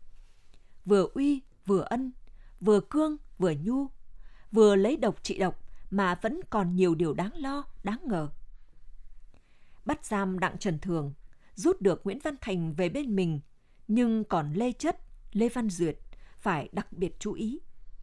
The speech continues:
Lũ họ Lê này ghê lắm, nó còn muốn hãm hại cả ta. Đừng hòng, mỗi hành động của chúng mày không qua nổi mắt ta.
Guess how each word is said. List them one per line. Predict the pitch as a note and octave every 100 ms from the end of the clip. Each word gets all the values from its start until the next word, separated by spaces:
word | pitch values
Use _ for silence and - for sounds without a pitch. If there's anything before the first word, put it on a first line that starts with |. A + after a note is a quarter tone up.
| - - - - - -
Lũ | G3+ C#4+
họ | C4+ D#3
Lê | F#3+ G3+
này | E3+ D#3 D3+ -
ghê | G3+ G#3
lắm, | F#3 G3+ E4+ - - - -
nó | E4
còn | E4 G3+
muốn | E3+ A3 F#4
hãm | C4+ G#4+
hại | E4 C#4 -
cả | E3
ta. | - A3 C4+ A3+ - - - - - - - -
Đừng | F3 C#3
hòng, | D3+ E3 D#3 - - - - - - - -
mỗi | A3 G3+ C#4+
hành | G#3+ D#3
động | E3+ -
của | F#3
chúng | E3+ C#4+
mày | C#4+ F3+ D3 - - -
không | - D#4 D4+
qua | C#4+ C#4+
nổi | G#3 C#3
mắt | A#3 -
ta. | G#3 A3+